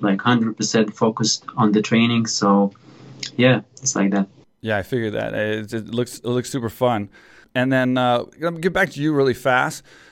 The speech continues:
Speaker 2: Uh, in your particular, uh, training, when you're getting ready for a fight, I know you're helping the guys right now, but for you in particular, what is a typical training day for you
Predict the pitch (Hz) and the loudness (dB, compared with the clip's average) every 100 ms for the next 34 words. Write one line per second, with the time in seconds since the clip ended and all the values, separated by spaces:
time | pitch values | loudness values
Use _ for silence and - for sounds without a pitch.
0 | - 131 131 139 143 185 185 135 160 156 | -4 2 4 4 4 2 2 -6 -4 0
1 | 143 135 127 127 - 123 113 - 147 127 | 4 6 6 2 0 0 2 2 2 2
2 | 113 117 127 131 135 135 123 123 127 117 | -2 -2 0 2 2 2 4 2 2 0
3 | - 123 117 139 135 131 135 120 110 120 | 2 2 2 2 2 2 -2 -2 -2 0
4 | 127 117 110 104 104 104 - - - 143 | 0 0 -2 -2 -4 -6 -8 -14 -2 -2
5 | 139 139 131 160 175 143 123 151 139 135 | 0 -2 0 0 0 -2 -6 -6 -4 0
6 | 113 110 110 156 202 180 139 - 165 147 | 0 0 2 4 4 0 -2 -2 -4 -4
7 | 143 131 - 131 135 120 107 104 - 113 | -4 -4 -4 -2 0 -2 -2 -4 -4 -4
8 | 107 107 104 | -2 -4 -6